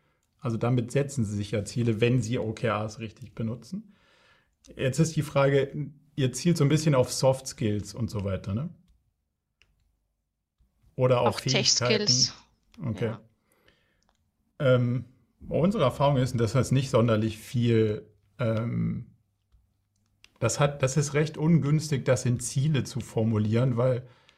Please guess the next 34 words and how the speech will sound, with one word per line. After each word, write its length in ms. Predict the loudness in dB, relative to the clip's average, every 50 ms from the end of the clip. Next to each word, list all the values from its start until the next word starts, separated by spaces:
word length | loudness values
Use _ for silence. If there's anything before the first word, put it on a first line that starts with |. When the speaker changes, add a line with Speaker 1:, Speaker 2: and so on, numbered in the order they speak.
| _ _ _
Speaker 1:
hey, 180 | _ 0 0 0
ich 140 | 2 2
habe 160 | 2 2 2 0
an 80 | 2
einer 280 | 2 2 4 4 4 2
Schulung 440 | 2 0 0 2 4 4 4 2 2
teilgenommen, 800 | 2 2 2 4 4 2 2 4 2 2 2 0 -2 -4 -6 -6
hat 280 | -6 -6 -6 -4 -2 0
noch 180 | 0 0 2 2
lange 300 | 2 4 4 4 4 2
nichts 340 | 2 0 -2 -4 -10 -4
darüber 320 | -2 -2 0 2 2 2 4
ausgesagt, 540 | 4 2 2 0 -2 0 0 0 0 0 -6
ob 80 | -6
die 100 | -6 -8 -8
Schulung 400 | -6 -4 -2 0 2 2 2 0
irgendwas 440 | 0 0 0 2 0 -2 -2 0
gebracht 420 | -4 -6 -4 0 -2 -2 -2 0 -2
hat 160 | -2 -2 0
und 80 | -4 -4
ob 140 | -4 -4
das 160 | -6 -6 -4 -4
Ergebnis 420 | -4 -4 -4 -4 -4 -4 -6 -4
irgendwie 280 | -2 -2 -2 -2 -2 0
besser 340 | 0 -2 0 0 -2 -2
geworden 420 | -2 -4 -4 -4 -4 -4 -4 -4 -6
ist. 240 | -8 -10 -12 -14 _ _ _ _ _ _ _ _ _ _ _ _ _ _ _ _ _ _ _ _
Wenn 200 | -2 0 2 2
du 60 | 4
sagst, 280 | 4 4 2 2 0 -2
ich 100 | -2 0
will 120 | 0 2
ein 60 | 2 2
inhaltliches 1000 | 2 2 2 4 4 2 2 2 0 -2 -2 0 0 0 0 -2 -8 -16 _